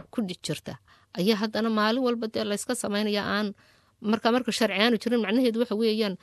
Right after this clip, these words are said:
dee waa, waa iska caadiya, waa lagu samayn karaya, looma arko runtii dembi.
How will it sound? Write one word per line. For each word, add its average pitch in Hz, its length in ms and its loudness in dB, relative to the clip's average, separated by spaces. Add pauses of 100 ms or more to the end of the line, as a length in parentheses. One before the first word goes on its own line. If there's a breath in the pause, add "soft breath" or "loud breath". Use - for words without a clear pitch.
(240 soft breath)
dee 208 160 2
waa, 233 220 4
waa 233 160 2
iska 247 200 -2
caadiya, 226 400 4
waa 208 120 2
lagu 208 140 0
samayn 208 300 0
karaya, 170 300 -2
looma 190 280 2
arko - 500 -6
runtii 185 320 0
dembi. 165 260 0